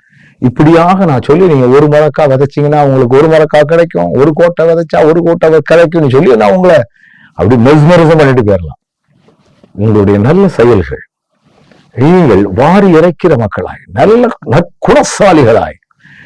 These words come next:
நீங்கள் விதைக்கப்படும் பொழுது ஆண்டவர் அதற்குரிய பலனை உங்களுக்கு தருவார். நீங்கள் எதை விதைக்கிறீர்களோ அதை அறுப்பீர்கள். உங்களுடைய நற்காரியங்கள், நற்செயல்கள், கொடுக்கின்ற உள்ளங்கள்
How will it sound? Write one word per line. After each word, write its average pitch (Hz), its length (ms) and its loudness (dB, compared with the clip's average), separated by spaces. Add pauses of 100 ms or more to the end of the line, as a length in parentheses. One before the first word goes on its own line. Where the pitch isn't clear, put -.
(220)
நீங்கள் 170 420 2 (460)
விதைக்கப்படும் 113 840 -2
பொழுது 78 280 -8 (960)
ஆண்டவர் 214 400 2
அதற்குரிய 180 460 0 (100)
பலனை 139 360 2
உங்களுக்கு 95 400 -4
தருவார். 69 380 -10 (1000)
நீங்கள் 117 260 2 (100)
எதை 226 240 2
விதைக்கிறீர்களோ 156 800 0
அதை 208 200 2
அறுப்பீர்கள். 160 560 0 (680)
உங்களுடைய 180 360 2 (100)
நற்காரியங்கள், 175 960 -2
நற்செயல்கள், 180 800 0 (600)
கொடுக்கின்ற 196 480 0 (120)
உள்ளங்கள் 190 460 0